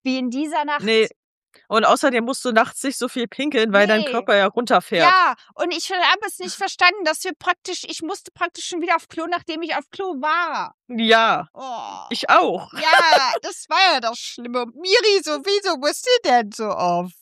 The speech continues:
Speaker 1: Ja, danke.
Speaker 2: Ja, keine Ahnung. Sie ist es ja jetzt gewöhnt.
Speaker 1: Ja.
Speaker 2: Na, jetzt auch nicht mehr so.
Speaker 1: Nee, nee,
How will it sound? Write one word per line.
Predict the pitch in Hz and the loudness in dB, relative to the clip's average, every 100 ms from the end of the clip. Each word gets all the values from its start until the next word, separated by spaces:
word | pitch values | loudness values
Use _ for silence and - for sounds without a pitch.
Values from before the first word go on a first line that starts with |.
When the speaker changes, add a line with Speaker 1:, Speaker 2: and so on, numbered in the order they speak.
| _ | _
Speaker 1:
Ja, | - 160 - | -12 -12 -10
danke. | 165 - - | -10 -10 -4
Speaker 2:
Ja, | 214 196 196 | 2 4 2
keine | - 220 202 185 | 0 0 4 6
Ahnung. | 170 190 175 190 | 6 4 0 -8
Sie | 208 | -4
ist | 262 285 | -2 -2
es | 277 | 2
ja | 240 220 | 6 6
jetzt | 220 220 - | 4 0 -4
gewöhnt. | 220 208 226 240 233 185 208 _ _ | -6 4 4 6 2 -2 -8 _ _
Speaker 1:
Ja. | - 185 | -8 -2
Speaker 2:
Na, | 180 | 0
jetzt | 175 | 0
auch | 156 | -4
nicht | 170 170 | -6 -8
mehr | 156 151 | -8 -6
so. | 175 | -8
Speaker 1:
Nee, | 185 190 | -8 -8
nee, | 180 180 175 | -8 -8 -8